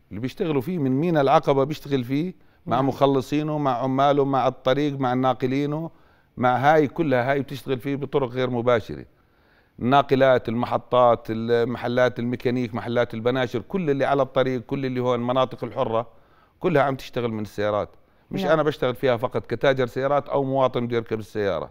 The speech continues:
Speaker 2: صحيح.
Speaker 1: فهاي السيارة يعني إذا أنا بدي أحسب أنا حتى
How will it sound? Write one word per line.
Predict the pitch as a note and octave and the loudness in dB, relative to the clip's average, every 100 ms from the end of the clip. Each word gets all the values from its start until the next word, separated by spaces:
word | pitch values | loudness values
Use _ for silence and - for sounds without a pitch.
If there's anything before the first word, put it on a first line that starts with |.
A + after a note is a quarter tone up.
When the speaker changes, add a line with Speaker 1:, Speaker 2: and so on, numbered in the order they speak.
| _ | _
Speaker 2:
صحيح. | - E3+ F#3+ E3+ - _ _ _ _ _ | -16 -14 -12 -14 -16 _ _ _ _ _
Speaker 1:
فهاي | - A2+ D#3+ F3+ | -4 4 6 6
السيارة | - D3 D3 E3 D3+ | 2 2 4 6 4
يعني | C3+ B2+ B2+ A#2+ - | 4 0 -2 -4 -4
إذا | B2+ C3+ | 0 2
أنا | D#3+ | 0
بدي | C#3+ C3 C#3 | -2 -2 -2
أحسب | D#3 - B2+ | -2 -4 0
أنا | C#3 C3 A#2 | 0 0 -2
حتى | E3 D#3 - A#2+ | -4 -6 0 0